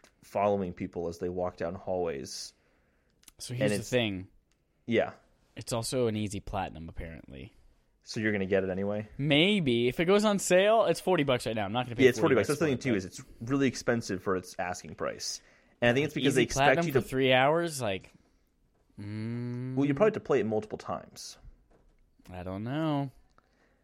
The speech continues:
Speaker 1: So, well, because there's multiple endings you can get, and
Speaker 2: Yeah,
Speaker 1: apparently
Speaker 2: but
Speaker 1: the
Speaker 2: who
Speaker 1: endings
Speaker 2: knows? You
Speaker 1: aren't
Speaker 2: don't
Speaker 1: that
Speaker 2: know
Speaker 1: much
Speaker 2: if those
Speaker 1: different.
Speaker 2: are tied to trophies.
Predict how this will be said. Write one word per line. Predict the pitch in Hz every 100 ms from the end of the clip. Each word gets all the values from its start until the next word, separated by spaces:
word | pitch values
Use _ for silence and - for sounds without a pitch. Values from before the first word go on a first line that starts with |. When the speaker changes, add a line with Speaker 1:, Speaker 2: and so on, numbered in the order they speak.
| _ _
Speaker 1:
So, | - 156 139 127 120 120 _ _ _ _ _
well, | 156 165
because | 165 160
there's | 139 -
multiple | 143 - -
endings | 131 143 143 -
you | 127
can | 143
get, | 139 139 -
and | - -
Speaker 2:
Yeah, | 226 202
Speaker 1:
apparently | 165
Speaker 2:
but | 156
Speaker 1:
the |
Speaker 2:
who | 233
Speaker 1:
endings | 214
Speaker 2:
knows? | 208 208
You |
Speaker 1:
aren't | - -
Speaker 2:
don't |
Speaker 1:
that | 277
Speaker 2:
know |
Speaker 1:
much | 185
Speaker 2:
if | -
those | 170
Speaker 1:
different. | 160
Speaker 2:
are | 160
tied | 156
to | 147
trophies. | - 156 156 208 233